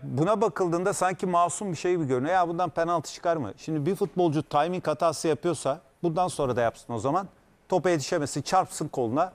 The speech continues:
Kolu da açık vaziyette. Yani vücuduna yapışık değil. E, şey, ne o, oynayın denesin.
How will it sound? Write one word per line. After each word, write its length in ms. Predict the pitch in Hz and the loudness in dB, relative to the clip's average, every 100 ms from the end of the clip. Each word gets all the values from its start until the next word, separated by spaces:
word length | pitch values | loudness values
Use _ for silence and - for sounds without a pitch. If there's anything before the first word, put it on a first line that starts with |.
| _ | _
Kolu 260 | - 180 180 | 0 2 4
da 80 | 160 | 4
açık 320 | 151 156 - | 2 -4 -2
vaziyette. 600 | 131 117 110 - 175 180 _ _ | 0 0 -2 0 -2 -2 _ _
Yani 240 | 113 120 123 | -4 -2 0
vücuduna 460 | 131 151 156 156 | 0 2 2 2
yapışık 540 | 160 143 139 - 147 - | 2 0 -2 -4 -10 0
değil. 200 | 156 208 - _ _ _ _ _ _ _ | 2 2 -6 _ _ _ _ _ _ _
E, 100 | 170 | -6
şey, 400 | 180 - 214 160 135 | -4 2 2 2 -2
ne 100 | 202 | 0
o, 240 | 175 214 214 | 2 4 4
oynayın 320 | 220 220 185 | 4 2 2
denesin. 480 | 135 110 104 - | 2 0 -6 -10